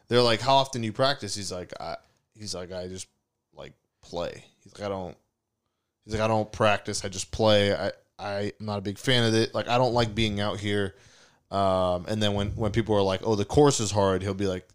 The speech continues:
"The course isn't hard. It's like, it's," he's like, "It's the same as it was the practice round or the week before."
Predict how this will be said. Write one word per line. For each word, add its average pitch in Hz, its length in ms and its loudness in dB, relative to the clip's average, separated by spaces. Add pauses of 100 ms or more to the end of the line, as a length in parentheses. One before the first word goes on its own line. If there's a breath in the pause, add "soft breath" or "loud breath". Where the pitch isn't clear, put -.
(140)
"The 107 80 -14
course 117 400 -4
isn't 101 160 -10
hard. 92 340 -10
It's - 140 -14
like, 95 180 -14
it's," 98 380 -14 (300 soft breath)
he's 113 160 -2
like, 101 160 -6
"It's 120 200 -4
the 113 120 -2
same 120 340 0
as 110 100 -4
it 143 80 -4
was 107 320 -8 (320)
the 110 80 -16 (180)
practice 104 520 -10
round 98 220 -8
or 90 80 -8
the 92 80 -14
week 101 200 -10
before." 95 640 -8